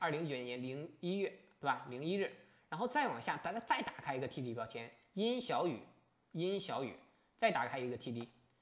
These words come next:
十一度到七度，十一度到七度，再往下，T D一个北风三到四级，北风三到四级。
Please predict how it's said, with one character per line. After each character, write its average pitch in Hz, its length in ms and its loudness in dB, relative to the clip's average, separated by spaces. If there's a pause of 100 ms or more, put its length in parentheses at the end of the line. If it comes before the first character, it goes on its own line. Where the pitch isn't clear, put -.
(160)
十 - 240 2
一 233 160 6
度 208 200 0 (120)
到 139 360 6
七 233 200 0
度， 220 160 0 (320)
十 - 160 -4
一 147 40 -2
度 143 120 -2
到 120 100 0
七 123 160 -4
度， 131 160 -4 (340)
再 208 160 0
往 120 80 -2
下 123 160 -6 (540)
，T 160 120 0
D 156 280 0
一 131 140 -4
个 139 380 2
北 123 220 -2
风 196 280 4 (180)
三 190 260 0
到 170 240 8
四 160 200 0
级， 131 420 -4
北 120 160 -2
风 160 300 4
三 147 180 0
到 131 80 0
四 123 160 -6
级。 113 180 -8